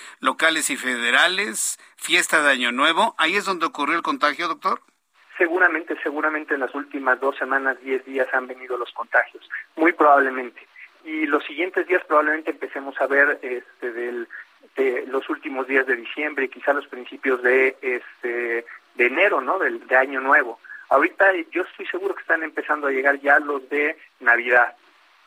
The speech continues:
Speaker 1: Ujú. Ah, entonces no-, nos falta todo lo que se generó después de Navidad, Año Nuevo. Vaya,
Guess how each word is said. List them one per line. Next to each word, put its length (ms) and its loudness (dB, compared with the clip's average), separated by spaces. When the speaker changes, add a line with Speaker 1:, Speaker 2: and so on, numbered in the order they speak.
Speaker 1:
Ujú. 320 -18
Ah, 100 4
entonces 240 0
no-, 140 0
nos 240 -2
falta 640 4
todo 240 -2
lo 100 -4
que 140 -8
se 100 -6
generó 340 -2
después 360 -2
de 100 0
Navidad, 640 2
Año 240 2
Nuevo. 500 4
Vaya, 340 4